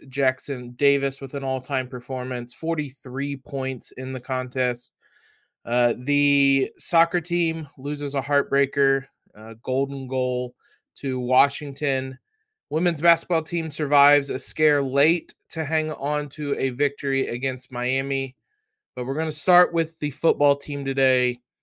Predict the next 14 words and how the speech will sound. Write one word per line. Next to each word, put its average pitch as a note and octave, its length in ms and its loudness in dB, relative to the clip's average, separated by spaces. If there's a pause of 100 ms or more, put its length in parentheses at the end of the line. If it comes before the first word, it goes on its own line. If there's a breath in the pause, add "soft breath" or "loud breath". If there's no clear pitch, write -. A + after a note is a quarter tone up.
(300)
Obviously, C#3 520 0
their C3 240 0
loss B2+ 460 0
to B2+ 220 -10
Purdue, C#3 800 -2 (440)
as A#2+ 180 -10
well B2+ 360 -2
as A#2+ 420 0
Nick C#3+ 220 -6
Sheridan C#3+ 480 2
being C3+ 260 -2
fired B2+ 640 2 (360)
on A2+ 200 -14
Sunday. A#2 600 -10